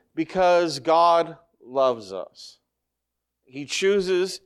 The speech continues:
to make us powerful. And what I'm gonna talk about is the fact that not seeming powerful, not looking powerful, has nothing to do with how powerful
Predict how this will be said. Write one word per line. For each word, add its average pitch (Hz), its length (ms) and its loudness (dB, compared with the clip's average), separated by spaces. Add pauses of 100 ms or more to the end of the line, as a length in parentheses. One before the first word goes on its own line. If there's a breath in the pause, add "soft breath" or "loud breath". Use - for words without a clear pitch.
(140)
to 175 120 -4
make 156 300 -4
us 185 240 -2
powerful. 247 800 -4 (2000)
And 156 540 -2 (220)
what 180 240 2
I'm 233 100 -6
gonna 220 160 0
talk 320 340 0
about 139 320 2
is 147 140 -4
the 156 80 -2
fact 208 400 0
that 180 340 0 (840)
not 208 460 -2 (100)
seeming 330 720 0
powerful, 156 760 0
not 196 320 0
looking 226 540 -2
powerful, 147 580 -2
has 165 300 -2
nothing 302 420 -2
to 247 80 -2
do 196 580 0 (160 loud breath)
with 175 140 -6
how 214 240 0
powerful 226 960 0